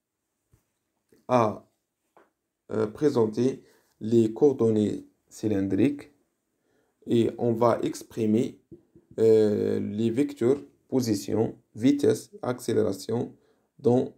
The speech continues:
euh, la base cylindrique. Voici un point M dans l'espace. La question qui se pose, comment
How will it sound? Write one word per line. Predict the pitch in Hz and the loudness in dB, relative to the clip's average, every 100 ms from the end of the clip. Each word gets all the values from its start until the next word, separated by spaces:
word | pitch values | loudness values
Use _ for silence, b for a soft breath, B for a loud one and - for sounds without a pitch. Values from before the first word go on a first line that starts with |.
| _ | _
euh, | 117 113 110 110 110 | -4 -2 0 0 2
la | 107 | 2
base | 107 120 127 - _ _ | 4 4 2 -6 _ _
cylindrique. | - - 107 95 - _ - _ _ _ _ _ _ _ _ _ _ _ _ _ _ _ _ _ _ _ _ _ _ _ _ _ _ _ _ b b b b b b - | -12 -6 -4 -6 -14 _ -20 _ _ _ _ _ _ _ _ _ _ _ _ _ _ _ _ _ _ _ _ _ _ _ _ _ _ _ _ b b b b b b 4
Voici | 127 156 - 147 | 4 4 2 2
un | 123 | 2
point | 107 - 104 - | -2 -4 -4 -2
M | 120 147 - _ | -4 -4 -8 _
dans | 113 110 | -2 -2
l'espace. | 131 143 - 104 120 - _ _ _ _ _ _ _ _ - | -2 -8 -6 -6 -6 -16 _ _ _ _ _ _ _ _ -6
La | 113 | -4
question | 160 160 - 120 | -2 -2 0 0
qui | 110 | -2
se | - 107 | -6 -6
pose, | - 123 127 _ _ | -2 -2 -2 _ _
comment | 117 117 127 - | -6 0 0 -2